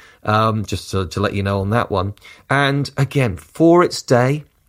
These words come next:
fairly gritty film. But, um, you know, you had the veterans coming back wanting to, I guess, show people what, what, you know, what they contributed to the war. Some of them were sort of attempting to be fairly gritty and realistic, like Iwo Jima and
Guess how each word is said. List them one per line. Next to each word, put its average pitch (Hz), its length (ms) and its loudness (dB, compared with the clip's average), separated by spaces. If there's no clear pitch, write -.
fairly 120 480 2
gritty 110 400 0
film. 101 420 0
But, 131 380 2
um, 120 460 0
you 135 80 2
know, 123 120 2
you 123 200 2
had 143 220 2
the 135 80 2
veterans 156 460 0
coming 127 340 0
back 107 300 -2
wanting 120 440 0
to, 117 500 0
I 127 60 -2
guess, 139 160 2
show 156 240 4
people 98 400 -2
what, 101 320 0
what, 120 240 -2
you 113 80 0
know, 85 140 -2
what 107 260 0
they 117 140 2
contributed 95 720 -6
to 110 160 -4
the 101 100 -4
war. 104 380 0
Some 208 320 4
of 214 100 4
them 214 380 2
were - 100 0
sort 147 140 2
of 131 60 0
attempting 135 440 0
to 123 80 -6
be 143 260 2
fairly 113 440 0
gritty 110 340 -2
and 113 100 0
realistic, 110 540 0
like 71 200 -12
Iwo 87 260 -8
Jima 110 420 -2
and 95 140 -2